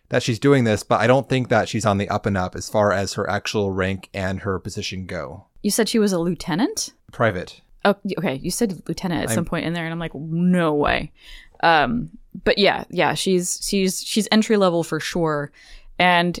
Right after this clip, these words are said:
Speaker 2: you know, I don't know the, the, the stipulations of their, the contractual agreements when they sign up to be an or-, you know, an Order of the Twin Adder member, um, or recruit or whatever. Um, if they're allowed to take side gigs or
Speaker 1: Oh, no, wait, wait, wait. She is a lieutenant, actually.
Speaker 2: Oh, she's deep in there then.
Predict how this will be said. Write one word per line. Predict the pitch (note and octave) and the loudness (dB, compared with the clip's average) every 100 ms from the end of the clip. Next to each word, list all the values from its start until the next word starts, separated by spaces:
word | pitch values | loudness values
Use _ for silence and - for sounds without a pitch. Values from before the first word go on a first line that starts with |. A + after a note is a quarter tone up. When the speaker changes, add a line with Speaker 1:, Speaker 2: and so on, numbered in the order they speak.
| - | 0
Speaker 2:
you | C#4 | 2
know, | C4+ | 4
I | D4 | 4
don't | C#4 A3+ | 4 4
know | F3+ E3+ | 4 4
the, | F3 | 4
the, | - F3 E3+ E3 | 4 4 4 4
the | |
stipulations | E3+ F#3+ E3 E3 E3 D#3+ | 0 0 0 0 -2 -2
of | D#3+ | 0
their, | D3 C#3 | 0 0
the | - | -4
contractual | - D#3+ D#3+ C#3+ E3+ | -8 -4 -2 -2 -2
agreements | D#3+ E3+ D#3 E3 - | -4 -4 -4 -6 -4
when | D#3+ | -4
they | D3+ | -4
sign | - D3 | 0 2
up | D#3 - | 2 0
to | D#3 | -2
be | D#3+ | 0
an | D3+ | 0
or-, | D#3+ - D#3 | 0 -2 0
you | |
know, | - C#3 | 0 -2
an | D#3 | -2
Order | - E3 | 0 0
of | D3+ | 0
the | |
Twin | - D#3+ | -2 -2
Adder | D3+ D#3+ | -2 -2
member, | D3 C#3+ C#3+ F3 F#3+ - - - - - | -2 -2 0 -2 -4 -14 -20 -20 -20 -2
um, | E3+ E3 D#3 | 2 4 4
or | - | 2
recruit | E3 C#3 - E3 | 0 0 0 2
or | E3+ | 2
whatever. | D#3+ D#3 D3+ E3+ _ - | 0 0 -2 -4 _ 2
Um, | E3 D#3 E3+ C#3+ | 4 4 2 -4
if | |
they're | - D#3+ | 0 2
allowed | D#3+ D#3 D#3 E3+ E3+ | 2 4 4 4 2
to | - | 0
take | F#3+ D#3+ | -2 0
side | - F#3 G3 | 2 2 4
gigs | G3 F#3+ F3+ E3 F3+ - F3 | 4 6 4 2 -2 -2 2
or | E3 E3 D#3+ D#3+ D#3 | 2 4 2 0 4
Speaker 1:
Oh, | D#3+ | 6
no, | D#3+ | 6
wait, | C3+ B2+ | 6 2
wait, | B2 | 2
wait. | A2+ G2 | 2 2
She | D3 | 2
is | C3 | 2
a | A#2 | 0
lieutenant, | G#2 G#2 F2+ E2 - | -2 -2 -2 -6 -8
actually. | G2 - F2+ F#2 - | -6 -6 -6 -8 -2
Speaker 2:
Oh, | G3+ | 0
she's | F#3 A#3+ - | 2 0 2
deep | G3 E3+ | 2 4
in | D3 | 2
there | B2 A2+ | 0 -2
then. | - - D3+ | -4 -6 -8